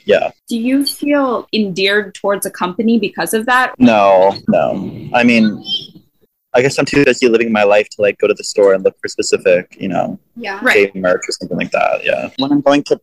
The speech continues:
Speaker 1: Pride events, I'm not, you know, gonna
Speaker 3: Right.
Speaker 1: go wear some cheesy
Speaker 3: Yeah, no,
Speaker 2: I
Speaker 3: I feel
Speaker 2: love
Speaker 1: some
Speaker 3: like
Speaker 1: cheesy,
Speaker 2: Target.
Speaker 1: like, Dorito bag, yeah.
Speaker 3: <laughs> I feel like
Speaker 1: But I
Speaker 3: that's your goal, and it's, like, to get people to be like, "Well, I
Speaker 2: Kinship.
Speaker 3: need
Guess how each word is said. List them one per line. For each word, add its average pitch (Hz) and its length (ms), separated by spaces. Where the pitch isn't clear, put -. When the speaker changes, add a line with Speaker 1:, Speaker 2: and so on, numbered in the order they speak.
Speaker 1:
Pride 131 300
events, 110 260
I'm 110 60
not, 110 200
you 104 160
know, 92 180
gonna 110 200
Speaker 3:
Right. 101 160
Speaker 1:
go 104 180
wear 101 380
some 110 280
cheesy 98 800
Speaker 3:
Yeah, 294 200
no, 302 80
Speaker 2:
I 262 40
Speaker 3:
I 269 60
feel 277 160
Speaker 2:
love 285 100
Speaker 1:
some 139 160
Speaker 3:
like 147 80
Speaker 1:
cheesy, - 140
Speaker 2:
Target. 127 120
Speaker 1:
like, 123 300
Dorito 117 360
bag, 92 400
yeah. 92 220
Speaker 3:
<laughs> - 460
I 330 200
feel 339 120
like 359 120
Speaker 1:
But - 100
I 185 80
Speaker 3:
that's 262 100
your 302 180
goal, 214 520
and 247 180
it's, 240 220
like, 226 220
to 269 100
get 214 380
people 247 240
to - 100
be 247 80
like, 247 140
"Well, 339 180
I 349 60
Speaker 2:
Kinship. 285 160
Speaker 3:
need 294 160